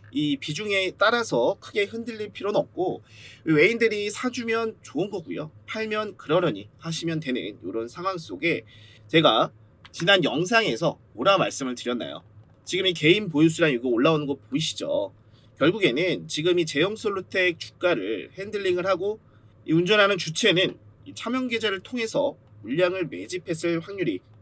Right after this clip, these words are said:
매우 높다라고 말씀을 드렸어요. 자, 그리고 자, 이거 보시면요. 제가 뭐라고 말씀을 드렸나요? 우리 한국투자증권, 그죠? 그리고 지금 신한투자증권. 자, 이거 매도세 나왔죠? 이 증권사들 뭐라고 말씀을 드렸습니까?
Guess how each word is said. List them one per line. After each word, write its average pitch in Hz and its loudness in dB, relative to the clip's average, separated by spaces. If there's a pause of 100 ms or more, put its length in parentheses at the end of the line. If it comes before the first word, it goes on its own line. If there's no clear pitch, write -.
매우 123 -2
높다라고 151 2
말씀을 120 -8
드렸어요. - -8 (520)
자, 185 6
그리고 175 2 (400)
자, 139 2
이거 175 2
보시면요. 156 -2 (100)
제가 135 2
뭐라고 180 6
말씀을 123 -4
드렸나요? 127 -6 (360)
우리 147 2
한국투자증권, 175 -4 (180)
그죠? - -8 (320)
그리고 165 -4 (260)
지금 110 -10
신한투자증권. - -8 (140)
자, 82 -10
이거 101 -8
매도세 127 -4 (160)
나왔죠? 123 -2 (200)
이 170 -4
증권사들 170 2 (160)
뭐라고 185 4
말씀을 98 -8
드렸습니까? 95 -10